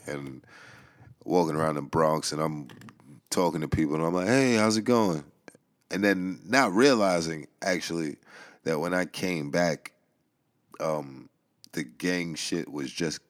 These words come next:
kinda tapering away here in New York. And here I am saying, "Hey, what's up?" to people I don't know just because I'm on some down south shit. And people looking at me like,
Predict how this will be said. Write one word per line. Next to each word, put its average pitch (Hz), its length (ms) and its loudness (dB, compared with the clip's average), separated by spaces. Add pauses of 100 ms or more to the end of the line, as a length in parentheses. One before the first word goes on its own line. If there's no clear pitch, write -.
(140)
kinda 82 560 -6 (960)
tapering 87 540 -2
away 87 640 -4 (380)
here 87 320 -2
in 87 100 -2
New 87 140 0
York. 87 420 -2 (520)
And 101 120 4
here 110 160 6
I 113 120 6
am 85 360 2
saying, 95 260 0
"Hey, 110 160 4
what's 110 220 4
up?" 123 340 2
to - 80 -18
people 101 320 2
I 87 60 2
don't 92 380 2
know 90 380 0 (920)
just 110 220 2
because 98 260 0
I'm 95 140 2
on 98 120 2
some 82 160 -4
down 92 280 2
south 92 300 2
shit. - 400 -2
And 87 140 -6
people 101 220 4
looking 104 260 4
at 98 120 2
me 104 180 2
like, 85 280 0